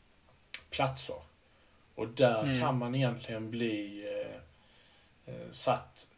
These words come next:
Speaker 1: liksom var som helst. Det som krävs dock är att den platsen man är på, att den kompetensen finns. Både i form av att där är en specialist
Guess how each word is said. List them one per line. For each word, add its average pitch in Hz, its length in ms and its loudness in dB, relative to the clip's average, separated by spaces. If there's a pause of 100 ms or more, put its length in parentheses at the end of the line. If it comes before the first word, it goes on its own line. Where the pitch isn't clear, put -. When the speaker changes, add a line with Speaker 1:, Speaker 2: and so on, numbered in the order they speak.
(260)
Speaker 1:
liksom 107 420 -6
var 113 260 8
som - 280 0
helst. - 720 -6 (100)
Det 127 140 4
som 127 220 -2
krävs 117 680 2
dock 135 360 0
är 110 380 2
att - 280 -14 (280)
den 120 200 2
platsen 107 600 0
man 104 180 -8
är 131 280 0 (160)
på, 110 280 0 (280)
att - 180 -8
den 110 240 2
kompetensen 110 960 -4
finns. - 480 -8
Både 120 340 4
i 123 260 -4 (100)
form 120 260 2
av 107 160 0
att 101 240 -6 (680)
där 107 220 4
är 107 420 2
en 98 240 -10
specialist - 1000 -2